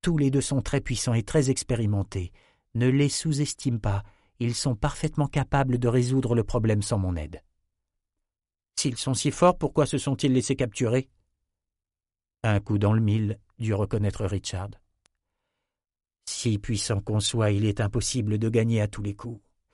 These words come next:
Parfois, même quand on fait ce qu'il faut, les choses tournent mal. Et maintenant, que faisons-nous ? On entre, et on va chercher les nôtres. Suis-moi de près et reste concentré.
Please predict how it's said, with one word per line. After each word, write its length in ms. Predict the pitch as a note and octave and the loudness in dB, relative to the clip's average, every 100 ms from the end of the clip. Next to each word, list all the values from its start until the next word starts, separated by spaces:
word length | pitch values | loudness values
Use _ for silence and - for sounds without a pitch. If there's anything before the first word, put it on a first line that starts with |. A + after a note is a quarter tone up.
| _ _ _ - | _ _ _ 0
Parfois, 460 | G#2 - C#3 D3+ | 0 2 4 6
même 260 | D3 B2 A#2 | 6 2 0
quand 300 | - A2+ - | -4 -4 -2
on 80 | A2 | -4
fait 140 | A#2+ | -4
ce 80 | - | -2
qu'il 180 | A#2 G#2 | -2 0
faut, 200 | D3 D#3 | 0 4
les 140 | C3+ | 2
choses 360 | - C#3 A#2+ - | 2 0 0 0
tournent 240 | C#3 C#3+ | 2 2
mal. 340 | A#2+ A#2+ D3 - _ _ _ _ _ _ _ _ _ _ _ _ | 2 0 -4 -12 _ _ _ _ _ _ _ _ _ _ _ _
Et 140 | D3 C#3 | 0 2
maintenant, 360 | C#3 - D#3+ | 2 4 4
que 120 | F3+ | 4
faisons-nous ? 460 | F3 E3 D#3 D#3+ G#3+ _ _ _ _ _ _ _ _ _ _ _ - | 2 4 4 4 2 _ _ _ _ _ _ _ _ _ _ _ 4
On 140 | C#3+ | 4
entre, 380 | A#2+ G2+ - - _ _ _ _ _ | 4 0 -8 -12 _ _ _ _ _
et 120 | D#3+ C3 | 4 4
on 80 | |
va 120 | A#2+ A#2+ | 4 4
chercher 280 | B2 - | 2 0
les 140 | G#2 G#2 | 0 -2
nôtres. 360 | E2 - - - _ _ _ _ _ _ _ _ - | -4 -12 -14 -20 _ _ _ _ _ _ _ _ -8
Suis-moi 500 | - B2+ A2+ A2 A2+ | -4 0 2 4 4
de 120 | A2+ | 4
près 260 | - A#2+ A2 | 2 2 4
et 60 | |
reste 300 | G#2+ G2+ - | 2 0 -2
concentré. 580 | G#2 G2 G#2 - F2 - | -4 -6 -6 -8 -12 -14